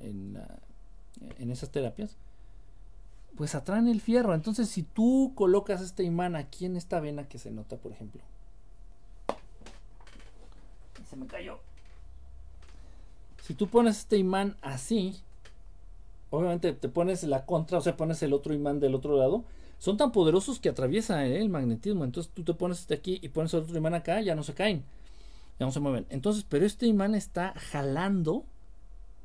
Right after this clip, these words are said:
todo el hierro. De hecho, se, se puede llegar a sentir la, la, ¿cómo, cómo se llama? La atracción.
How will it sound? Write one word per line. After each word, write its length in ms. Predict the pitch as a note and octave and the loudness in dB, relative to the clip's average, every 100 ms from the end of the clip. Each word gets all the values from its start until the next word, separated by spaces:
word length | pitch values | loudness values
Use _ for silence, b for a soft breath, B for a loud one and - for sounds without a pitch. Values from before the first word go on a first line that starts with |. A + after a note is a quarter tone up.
| - | 2
todo 360 | E3+ G3 G#3+ - | 4 4 2 0
el 260 | D3 C#3+ - - | -2 -2 -6 -10
hierro. 640 | - F3 G3 F3+ A3+ F4+ - | 0 4 6 6 2 0 -4
De 140 | C#3+ | -4
hecho, 180 | D#3+ B3 | -2 -4
se, 160 | - | -6
se 420 | C3 - - - - | -8 -8 -10 -10 -8
puede 220 | - A#3+ | -2 0
llegar 220 | B3+ C4+ | 0 -2
a 40 | |
sentir 440 | A#3+ E3 C3 F3+ G#3+ | -4 -4 -4 -2 0
la, 380 | B3 G#3 C#3 - b b b b b - - - - - - - - - B2 | 0 0 -4 -10 b b b b b -14 -14 -14 -14 -14 -14 -14 -14 -10 -4
la, 840 | D3 C3 B2+ A#2+ A#2+ A#2+ A#2+ A#2+ F2+ - - - - - - - - - - - - - - - - - - - - - - - - - - - - - - | -2 0 0 0 0 0 -2 -4 -8 -12 -14 -14 -14 -14 -14 -14 -14 -14 -12 -10 -10 -10 -12 -12 -14 -14 -14 -14 -14 -14 -14 -12 -10 -10 -10 -12 -10 -8 -6
¿cómo, 200 | E3+ F3+ F3 | -2 -2 -2
cómo 100 | G#3 | -2
se 120 | G3 F#3 | 0 2
llama? 260 | A3 A#3 | 2 0
La 160 | D#3 D3 | 0 -2
atracción. 800 | C#3+ C3+ C3 - F3 F4 A3 | -2 -4 -4 2 4 6 2